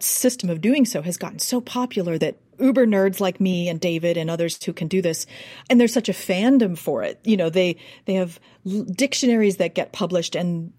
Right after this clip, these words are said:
the Comic-Cons where people have studied and they speak in these languages to each other.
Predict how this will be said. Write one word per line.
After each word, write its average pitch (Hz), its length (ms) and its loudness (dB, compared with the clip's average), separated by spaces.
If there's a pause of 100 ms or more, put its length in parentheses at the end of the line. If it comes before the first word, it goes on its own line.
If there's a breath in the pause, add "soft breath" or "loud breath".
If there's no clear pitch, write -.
the 180 160 -2
Comic-Cons 226 760 0
where 185 100 2
people 196 280 -2
have 190 140 -4
studied 247 440 0
and 196 100 2
they 190 80 2
speak 240 400 -2
in 220 120 2
these 208 200 2
languages 214 520 2
to 220 140 -4
each 196 200 -4
other. 226 360 0